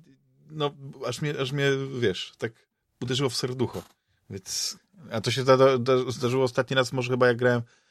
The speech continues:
w Layers of Fear, e, dawno temu. Bo już. Ale mnie zaskoczyłeś z tym, że właśnie to są zmiany, bo widzisz, no to jest, to jest coś, czego nie wyłapał, bo ja pamiętałem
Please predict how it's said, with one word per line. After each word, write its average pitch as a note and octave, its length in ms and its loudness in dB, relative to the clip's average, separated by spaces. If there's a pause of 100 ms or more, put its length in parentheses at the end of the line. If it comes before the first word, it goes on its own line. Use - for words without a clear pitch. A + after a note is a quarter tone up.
(140)
w A2+ 80 -2
Layers A#2+ 300 6
of A2+ 120 0
Fear, F#2 320 -2 (200)
e, F#2 380 -6
dawno G2 280 -6
temu. F2+ 320 -6 (100)
Bo A2 120 -14
już. - 240 -20 (1500)
Ale A2 140 -2
mnie C3+ 100 0
zaskoczyłeś D#3+ 360 0
z - 40 -8
tym, D3 140 -8
że C3+ 80 -10
właśnie C#3 240 -8
to C#3 80 -12
są C#3 180 -8
zmiany, C3 300 -2
bo A2+ 160 2 (340)
widzisz, A2+ 160 -4
no A#2+ 80 0
to A#2+ 120 -2
jest, B2 220 -4 (180)
to C3 100 -2
jest A#2+ 80 -4
coś, D#3+ 140 0
czego C#3+ 220 4
nie C#3 140 -2
wyłapał, B2 360 2
bo G#2+ 140 4
ja B2+ 100 8
pamiętałem B2+ 680 0